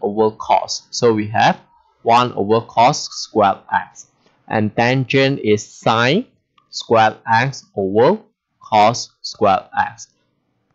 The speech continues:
Okay, zero minus one over, so means that we have negative one over cos squared x over sine squared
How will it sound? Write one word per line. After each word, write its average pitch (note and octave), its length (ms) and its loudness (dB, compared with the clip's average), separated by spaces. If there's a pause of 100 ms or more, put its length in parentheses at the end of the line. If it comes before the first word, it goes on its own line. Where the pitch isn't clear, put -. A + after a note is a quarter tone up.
(160)
Okay, G#2+ 380 0
zero C#3+ 480 0
minus A#2 500 0
one A2+ 240 2
over, G2 320 0
so - 160 -4
means A2 200 -2
that G2+ 140 0
we G2 100 -4
have F#2+ 180 -10
negative G2+ 720 -2
one A2+ 380 0
over G#2 580 -2 (380)
cos B2 400 0
squared A#2 420 0 (160)
x A#2 480 -2 (320)
over A#2 600 2 (600)
sine B2 500 0
squared A2+ 580 -2